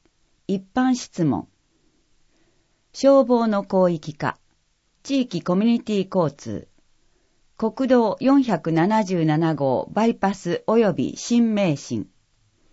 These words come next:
認知症老人への支援体制。中央卸売市場。ビーエスイー全頭検査。地域格差。防災対策基本条例。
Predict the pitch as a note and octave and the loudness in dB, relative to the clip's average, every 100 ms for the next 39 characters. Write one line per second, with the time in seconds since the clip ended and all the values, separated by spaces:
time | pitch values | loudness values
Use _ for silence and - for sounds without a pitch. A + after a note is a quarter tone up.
0 | _ _ _ _ _ _ - A3 C4 B3+ | _ _ _ _ _ _ -4 2 2 2
1 | B3 B3 A3+ G#3+ A3 G3 D#3 D3 D#3 C#3+ | -2 0 0 0 0 0 0 2 0 0
2 | B2+ - G#3 G#3 A#3 - G3 D3+ - A#2+ | -4 -6 -4 0 0 0 -2 -2 -4 -6
3 | G2+ - _ _ _ _ _ _ _ _ | -6 -10 _ _ _ _ _ _ _ _
4 | _ - B3 C4+ B3+ A3+ G#3+ F#3+ G3 G#3+ | _ 0 2 4 4 2 2 0 0 -2
5 | G#3 G3 F#3 F3+ - D3+ B2+ - _ _ | -4 -2 -2 -4 -6 -6 -6 -6 _ _
6 | _ _ _ _ _ _ _ _ _ _ | _ _ _ _ _ _ _ _ _ _
7 | - A#3 C4 C4 B3 A3+ A3 D#3+ B2+ - | -2 2 2 2 -2 -4 -2 -2 -4 -2
8 | G#3+ B3+ B3 A3 G3 F#3+ D#3+ C#3 - - | 2 2 2 -2 -2 -2 -2 -2 -8 -12
9 | _ _ _ _ _ _ _ _ _ _ | _ _ _ _ _ _ _ _ _ _
10 | _ - B3+ C4 A#3+ A3 F#3+ - - - | _ -2 0 0 -2 -4 -4 -6 -8 -8
11 | - _ _ _ _ _ _ _ _ _ | -8 _ _ _ _ _ _ _ _ _
12 | _ _ - G3+ C4 C4+ B3 A#3+ A#3 A3+ | _ _ -6 0 2 2 0 0 0 -2
13 | - F3+ - C3 - - G3 G3 A#3 A3 | -2 -6 -6 -8 -8 -4 -2 0 2 0
14 | G3 E3 C3 G#2 | 0 -2 -2 -6